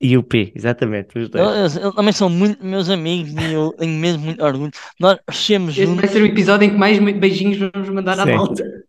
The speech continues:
Speaker 1: Depois do
Speaker 2: Boa.
Speaker 1: Nuno Gomes, beijinhos ao, ao Jorge e ao Pi.
Speaker 2: Sim, podemos mandar para mais pessoas, se vocês
Speaker 1: Podemos, sim.
Speaker 2: quiserem.
Speaker 1: Sim.
Speaker 2: Sim.
Speaker 1: <laughs> Ângelo, eu queria falar agora um bocadinho da, da, da, da, da associação, da Extraordinária. Como é que explica-nos, como é que nasce e o que é que faz a, a, a associação?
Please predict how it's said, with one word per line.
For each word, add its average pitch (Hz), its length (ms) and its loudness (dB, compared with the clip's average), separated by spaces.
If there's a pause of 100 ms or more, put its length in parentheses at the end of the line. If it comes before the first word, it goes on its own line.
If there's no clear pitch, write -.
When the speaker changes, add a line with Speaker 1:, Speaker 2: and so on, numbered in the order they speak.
(360)
Speaker 1:
Depois 135 200 4
do 131 60 6
Speaker 2:
Boa. 123 100 6
Speaker 1:
Nuno 135 160 4
Gomes, 139 320 6
beijinhos 127 560 4
ao, 117 180 2
ao 113 140 -2
Jorge 120 460 -2
e 120 60 0
ao 113 80 0
Pi. 95 260 -6 (180)
Speaker 2:
Sim, 202 80 -8
podemos 127 280 -6
mandar 139 220 0
para 180 140 0
mais 196 220 0
pessoas, 156 380 -6
se - 60 -18
vocês - 120 -6
Speaker 1:
Podemos, 120 240 0
sim. 160 40 -8
Speaker 2:
quiserem. 117 460 -6
Speaker 1:
Sim. 269 400 -12 (600)
Speaker 2:
Sim. 156 180 -12
Speaker 1:
<laughs> - 520 -8
Ângelo, 139 300 4
eu 156 40 2
queria 196 140 4
falar 175 240 2
agora 160 180 4
um 160 40 4
bocadinho 139 320 0
da, 131 140 2
da, 120 260 0
da, 107 180 -2
da, 95 340 -6
da 101 140 0
associação, 117 460 -2
da 107 120 0
Extraordinária. 113 760 -2 (560)
Como 175 220 4
é 160 60 4
que - 60 -6
explica-nos, 120 420 -2
como 151 180 -2
é 147 40 -2
que - 160 -6
nasce 143 420 -2
e 160 140 0
o 156 40 -6
que - 120 -4
é 151 40 -2
que - 100 -14
faz 151 380 0
a, - 680 -6
a, - 40 0
a - 20 0
associação? 123 520 -4